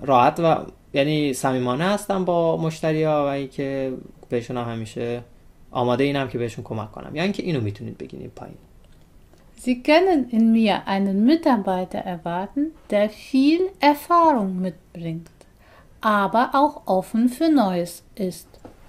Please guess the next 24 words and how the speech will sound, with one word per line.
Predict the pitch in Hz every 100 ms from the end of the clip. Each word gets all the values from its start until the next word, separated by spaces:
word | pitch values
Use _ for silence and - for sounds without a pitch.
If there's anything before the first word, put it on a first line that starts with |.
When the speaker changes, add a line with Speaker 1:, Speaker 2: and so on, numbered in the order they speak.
| - - - - - -
Speaker 1:
شما | - 170 180
می‌تونید | 202 196 196
انتظار | 170 165 156 175
یک، | 175 175 170 - - 131 113
یک | 139 151
کارمند | - 127 120 139 180
رو | 190
از | 175
من | 175 165
داشته | 160 156 160
باشین | 151 147 - 147 143 -
که | - 156 175 175 175 -
حالا | - 120
ده | 120 - 156
هم، | 156 139 139 -
همین | - 170 160
کارمند | 139 131 131 135 151 160
که | - 147 147 147 - - _
خیلی | - 143 143 131
تجربه | 123 110 120 120
با | 160 160
خودش | 170 165 160
میاره | 156 156 151 147 143 143 127
و | 120